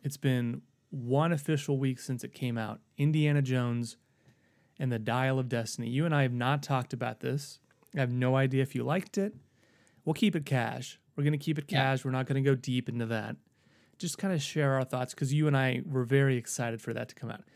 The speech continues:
Speaker 1: Now, before we get to any of this stuff, I wanna tell you a story.
Speaker 2: Uh-oh.
Speaker 1: And it, and no, it's not an uh-oh.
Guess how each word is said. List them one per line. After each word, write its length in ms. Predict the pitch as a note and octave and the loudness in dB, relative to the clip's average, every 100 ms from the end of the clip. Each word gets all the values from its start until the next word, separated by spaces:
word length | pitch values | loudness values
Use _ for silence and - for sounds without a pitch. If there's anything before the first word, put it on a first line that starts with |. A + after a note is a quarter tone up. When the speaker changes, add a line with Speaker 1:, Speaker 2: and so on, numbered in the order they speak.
| _ | _
Speaker 1:
Now, 80 | D3 | 4
before 340 | D3 C#3+ F3+ F#3+ | 4 6 4 4
we 120 | F#3 | 4
get 220 | D#3+ D3+ | 2 0
to 120 | C#3+ C3 _ - | -4 -6 _ 0
any 220 | E3 E3+ | 2 4
of 80 | C#3 | 4
this 180 | A#2+ A2+ | 0 -6
stuff, 460 | - - A#2+ - - | -8 -6 -8 -10 -2
I 40 | |
wanna 160 | C#3+ D3 | 2 2
tell 160 | C#3+ D3 | 4 4
you 100 | B2 | 4
a 40 | |
story. 420 | - - A2+ - - _ _ _ _ _ | 0 -8 -10 -10 -14 _ _ _ _ _
Speaker 2:
Uh-oh. 420 | - F#2 E2 B1+ - - | -12 -10 -10 -14 -18 -6
Speaker 1:
And 160 | C#3+ C3+ | 0 2
it, 200 | C3 C#3+ - | 2 -2 -4
and 200 | C#3+ E3 | -2 0
no, 140 | D#3+ G3 | 0 -2
it's 220 | G3 - | -2 -2
not 140 | E3+ | 0
an 120 | G#3+ | 2
uh-oh. 380 | F#3+ - C#3 C#3+ | 0 0 0 0